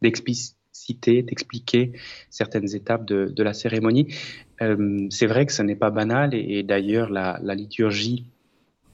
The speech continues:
a témoigné de cette spécificité puisque le, le, le pape François est arrivé,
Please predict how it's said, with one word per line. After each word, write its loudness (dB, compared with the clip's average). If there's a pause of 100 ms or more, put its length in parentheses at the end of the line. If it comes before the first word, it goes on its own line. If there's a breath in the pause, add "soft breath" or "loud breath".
(300)
a -2
témoigné -4
de -4
cette -6
spécificité -4
puisque -2
le, 4 (360 loud breath)
le, 0
le 2
pape 0
François 0
est 0
arrivé, 0